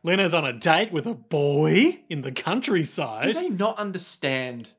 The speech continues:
Speaker 2: what we're here for?
Speaker 1: And Mason is getting closer to finding mysterious boomer stuff
Speaker 2: Tech. Yeah.
Speaker 1: underground.
Speaker 2: Strange things.
Speaker 1: What will happen in the next episode of Bubblegum Crisis Tokyo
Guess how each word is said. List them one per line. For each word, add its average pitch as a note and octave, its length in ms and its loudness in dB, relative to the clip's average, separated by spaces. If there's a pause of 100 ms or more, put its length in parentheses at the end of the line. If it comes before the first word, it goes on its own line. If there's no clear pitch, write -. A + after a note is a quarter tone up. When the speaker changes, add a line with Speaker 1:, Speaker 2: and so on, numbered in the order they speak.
(120)
Speaker 2:
what C3+ 280 -2
we're C3+ 160 0
here B2 200 -2
for? A#2+ 360 -10 (220)
Speaker 1:
And D3 600 4
Mason F3 560 -2
is D3 140 -2
getting F#3+ 280 -2
closer G3 460 0
to E3+ 160 -4
finding E3+ 600 -2
mysterious F#3 720 2
boomer G3+ 640 2 (300)
stuff - 480 6
Speaker 2:
Tech. - 180 -12 (200)
Yeah. D#3+ 200 6
Speaker 1:
underground. E3 800 4
Speaker 2:
Strange F#3+ 760 0
things. B2+ 1500 -6
Speaker 1:
What A#3 220 6
will G3+ 100 2
happen E3 420 2
in C3+ 200 -6
the C3 160 -4
next F3 280 -4
episode C3 360 -6
of A#2 120 -10
Bubblegum G3+ 280 -4
Crisis B2+ 340 -6
Tokyo D3+ 580 -2